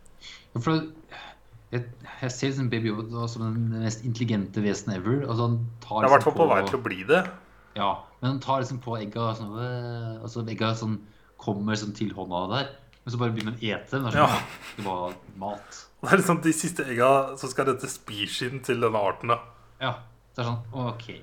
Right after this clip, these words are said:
Speaker 1: du er bare
Speaker 2: Alright.
Speaker 1: sulten, du. <laughs>
Speaker 2: Herregud.
Speaker 1: Typisk.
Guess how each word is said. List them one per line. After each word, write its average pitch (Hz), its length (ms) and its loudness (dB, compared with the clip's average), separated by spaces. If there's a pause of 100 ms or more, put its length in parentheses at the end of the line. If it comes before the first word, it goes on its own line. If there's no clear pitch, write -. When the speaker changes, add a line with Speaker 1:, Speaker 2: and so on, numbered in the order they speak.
(640)
Speaker 1:
du 104 380 -14
er 95 200 -2
bare 90 300 -6 (120)
Speaker 2:
Alright. 104 220 -2
Speaker 1:
sulten, - 360 -12
du. 85 100 -8 (260)
<laughs> - 1500 -4
Speaker 2:
Herregud. - 440 -14 (480)
Speaker 1:
Typisk. - 560 -16